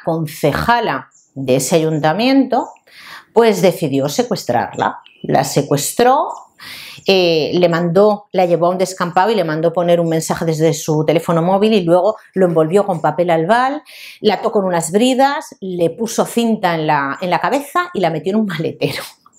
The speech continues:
<laughs> Me río porque la mujer, por suerte, consiguió escapar, ¿no? Pero el tipo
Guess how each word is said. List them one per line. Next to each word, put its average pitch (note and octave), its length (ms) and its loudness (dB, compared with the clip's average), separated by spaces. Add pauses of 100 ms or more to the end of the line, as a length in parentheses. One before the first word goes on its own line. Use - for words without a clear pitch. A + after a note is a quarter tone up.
(280)
<laughs> A4 380 2
Me A#3+ 180 6
río A#3+ 220 2
porque C#4+ 180 -2
la A#3+ 100 0
mujer, A3 440 -4 (100)
por A3+ 240 2
suerte, A#3 540 0
consiguió F#3+ 500 -4
escapar, F#3 680 0
¿no? G#3 160 -2
Pero C4+ 140 2
el D#3+ 120 -4
tipo C#4 320 0